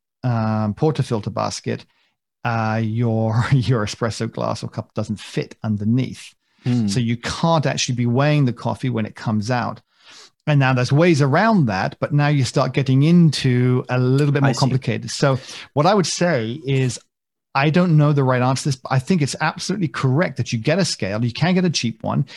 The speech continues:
Speaker 1: and you
Speaker 2: Mm-hmm.
Speaker 1: can weigh it before and after. So you've got an idea of how much volume and, and whether you're right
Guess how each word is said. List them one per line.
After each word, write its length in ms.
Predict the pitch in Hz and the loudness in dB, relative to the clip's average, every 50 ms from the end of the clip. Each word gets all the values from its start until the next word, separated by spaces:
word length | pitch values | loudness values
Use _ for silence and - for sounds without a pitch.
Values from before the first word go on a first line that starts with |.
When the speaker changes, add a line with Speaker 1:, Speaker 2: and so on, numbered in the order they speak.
| - - _ - | -20 -14 _ -2
Speaker 1:
and 160 | 147 147 143 | 0 2 2
you 80 | 135 143 | 2 2
Speaker 2:
Mm-hmm. 60 | 143 | 2
Speaker 1:
can 260 | - 139 131 127 123 | 2 2 2 2 2
weigh 200 | 127 165 185 175 160 | 2 2 2 2 0
it 100 | 156 139 | -2 -4
before 300 | 143 - - 139 131 131 | -6 -4 -2 0 2 2
and 80 | 131 | 2
after. 220 | 131 127 123 - 120 | 2 0 0 -2 -4
So 140 | - - 135 | -2 0 0
you've 220 | 131 131 135 127 | 2 2 0 0
got 140 | - 151 143 139 | 2 2 2 2
an 100 | 135 135 | 2 2
idea 640 | 127 127 110 104 - 143 147 139 117 107 104 - _ _ _ - | 2 0 0 -2 -2 -2 0 0 0 -2 -2 -6 _ _ _ -14
of 100 | - - | -10 -6
how 160 | 110 120 131 131 | -2 0 0 0
much 160 | 131 120 120 | 0 0 -2
volume 500 | 117 110 127 127 127 131 131 127 123 120 | -2 0 0 2 2 2 2 2 2 2
and, 100 | 113 107 - | 0 -2 -2
and 200 | 127 131 120 120 | -2 -2 0 2
whether 200 | 135 147 139 151 | 2 2 2 2
you're 240 | 147 139 131 120 117 | 2 2 0 0 0
right 540 | 113 117 127 151 143 113 - 107 - - | 0 0 0 0 0 0 -2 -6 -10 -14